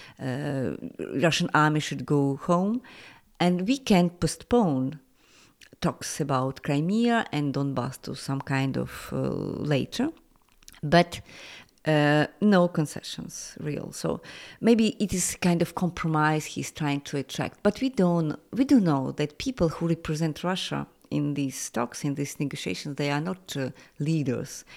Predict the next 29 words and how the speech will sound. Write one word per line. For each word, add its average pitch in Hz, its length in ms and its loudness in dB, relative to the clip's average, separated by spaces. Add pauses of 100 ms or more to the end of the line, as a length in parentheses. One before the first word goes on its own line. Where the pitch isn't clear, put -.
(160)
In 147 180 0
Russia, 180 280 2
they 147 180 0
are 139 40 -2
just - 300 -6
people 160 260 -6
sent 143 460 -4 (240)
by 135 140 0
Russia 143 340 -4
just - 300 -10
to 143 60 -8
negotiate, 143 540 -4
just 135 200 -6
to 143 100 -4
ne-, 139 220 -2 (500)
to, 147 100 -6
to - 160 -6
have 147 220 -2
some 131 180 -4
talks. 202 380 -4
This 151 180 -6
is 151 140 -6
not, 202 100 -4 (460)
um, 143 260 0 (340)
something 165 360 -4
serious 151 500 -2
for - 160 -10
Russia 160 300 -6
itself, 208 500 0